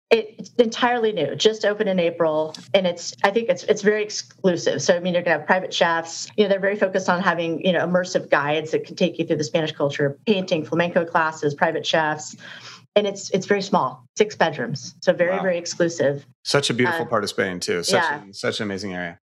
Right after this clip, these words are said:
Speaker 1: If we head over to Asia, we're about to open the Hotel Metropole in Taipei, Taiwan. Great location, kind of that buzzy area, larger property. But again, for those that like the buzz and hum of,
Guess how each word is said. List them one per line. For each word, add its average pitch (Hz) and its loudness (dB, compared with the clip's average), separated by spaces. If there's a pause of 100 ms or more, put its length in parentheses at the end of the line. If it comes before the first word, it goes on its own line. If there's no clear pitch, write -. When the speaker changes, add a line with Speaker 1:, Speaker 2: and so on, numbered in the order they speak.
(140)
Speaker 1:
If 214 -2
we 202 0
head 226 2
over 214 0
to 185 0
Asia, 196 0
we're 185 0
about 180 0
to - -2
open 185 2
the 170 0
Hotel 208 0
Metropole 196 0
in 165 0
Taipei, 180 0
Taiwan. 160 0 (320)
Great 208 0 (100)
location, 202 2
kind 196 2
of 185 2
that - -2
buzzy 175 0
area, 175 2 (160)
larger 190 2
property. 180 0
But 165 0 (160)
again, 170 0
for 202 4
those 202 0
that 208 -2
like 180 0
the 180 4
buzz 175 0
and 160 -2
hum 170 2
of, 151 0